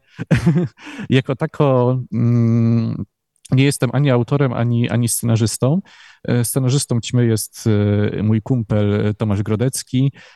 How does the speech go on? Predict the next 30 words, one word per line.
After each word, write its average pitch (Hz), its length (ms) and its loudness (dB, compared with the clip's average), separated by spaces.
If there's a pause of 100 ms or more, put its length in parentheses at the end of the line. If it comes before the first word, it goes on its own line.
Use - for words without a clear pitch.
(120)
e, 104 300 2
rysownikiem 110 840 -2 (160)
między 110 320 0
innymi 101 560 -2
Rafał 107 400 -2
Jankowski, 101 460 -4
którego 104 300 -2
też 101 220 -2
już - 320 -2 (100)
miałem 104 220 2
przyjemność 101 680 -2 (200)
poznać. 120 600 0 (500)
E, 104 560 2
generalnie 101 340 2
wiel-, 123 200 0
wielu 127 240 0
Rafałów 104 580 -4 (160)
pracuje 101 280 0
nad 101 160 -2
tym 107 120 0
projektem, 107 600 0 (560)
e, 120 580 2
i, 120 360 0
i - 40 -8
to 123 140 0
oni 104 200 -2
jakby, 98 720 -2 (540)
e, 104 420 0
tworzą, 104 460 -2
tworzą 104 480 -2